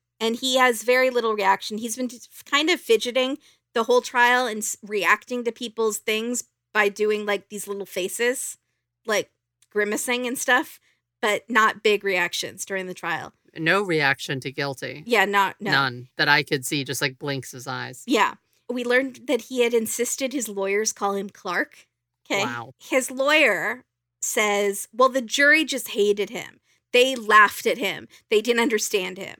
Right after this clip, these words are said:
Speaker 1: So they were just laughing at him. So,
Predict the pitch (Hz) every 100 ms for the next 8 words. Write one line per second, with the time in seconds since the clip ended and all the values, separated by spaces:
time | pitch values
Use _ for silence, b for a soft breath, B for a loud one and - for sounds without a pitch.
0 | _ - 254 240 254 294 226 220 196 202
1 | 180 190 170 92 87 _ _ _ _ _
2 | - - 214 190 196 196 190